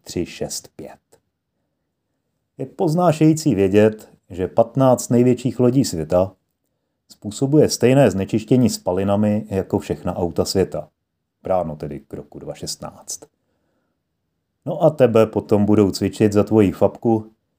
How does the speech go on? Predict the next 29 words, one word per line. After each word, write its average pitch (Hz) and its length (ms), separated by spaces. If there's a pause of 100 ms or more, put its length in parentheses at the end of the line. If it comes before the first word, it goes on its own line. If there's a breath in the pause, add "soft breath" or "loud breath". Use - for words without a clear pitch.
co - 140
dělá 95 380
šest - 360
litrů 98 340
na 92 120
sto. - 300 (1300)
A - 60
pak - 240
ti 143 100
nějaká 117 420
chytrá 104 400
hlava 92 420 (380)
prostě - 340
zahlásí, 95 840 (480)
že 85 180
tvoje 98 340
auto 117 400
musí 104 320
mít 76 180
elektropohon 107 840
kvůli 98 460
omezení 90 540
emisí 110 540 (800)
a 139 60
asi 147 300
dvanáct 107 560
nových 101 420
bezpečnostních 104 800
prvků, 98 580